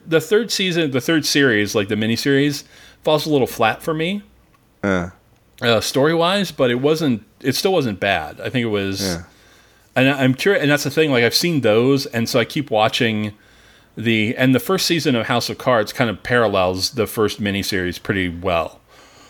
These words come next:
Speaker 2: Yeah.
Speaker 1: in terms of his rise to power and stuff. So I, I think it's,
Speaker 2: Mm-hmm.
Speaker 1: um, so I'm interested to see where they go in the Netflix. Obviously, they've, they've gone way off,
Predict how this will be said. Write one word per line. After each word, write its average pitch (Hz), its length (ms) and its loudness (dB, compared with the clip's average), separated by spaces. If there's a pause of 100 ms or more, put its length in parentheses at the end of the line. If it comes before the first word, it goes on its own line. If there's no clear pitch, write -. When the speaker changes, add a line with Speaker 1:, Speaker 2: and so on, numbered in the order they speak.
Speaker 2:
Yeah. 87 200 -6
Speaker 1:
in 127 120 2
terms 107 260 0
of 98 160 -2
his 95 160 -2
rise 90 240 -2
to - 80 -6
power 85 300 0
and 78 120 -8
stuff. 87 300 -8
So 98 160 2
I, 92 320 2
I 98 100 0
think 101 200 0
it's, 95 300 -2
Speaker 2:
Mm-hmm. 101 40 0
Speaker 1:
um, 90 440 -4 (920)
so 143 160 0
I'm 131 140 2
interested 143 300 0
to 117 60 2
see 143 140 0
where 117 160 4
they 104 140 0
go 107 320 2
in 98 80 -2
the 98 80 -2
Netflix. 110 520 -2
Obviously, 110 340 0
they've, 110 300 -4
they've 117 160 0
gone 98 280 0
way 101 140 0
off, 92 380 -2